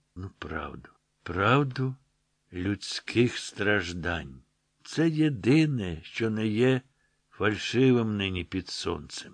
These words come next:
Що ті страждання породять, не знають. Мовчать боги. Та якщо колись настане щастя на землі,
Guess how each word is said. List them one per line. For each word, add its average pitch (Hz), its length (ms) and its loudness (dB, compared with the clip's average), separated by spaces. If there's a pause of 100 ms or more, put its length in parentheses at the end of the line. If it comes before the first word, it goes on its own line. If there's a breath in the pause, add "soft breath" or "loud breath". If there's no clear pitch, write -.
(100)
Що - 460 4
ті 101 220 -4
страждання 98 1000 -2
породять, 95 800 -4
не 73 120 -10
знають. 71 800 -10 (300)
Мовчать 135 600 4
боги. 71 500 -8 (380)
Та 98 140 4
якщо 107 520 4
колись 117 440 2
настане 131 720 2
щастя 107 640 0
на 90 140 -6
землі, 76 560 -6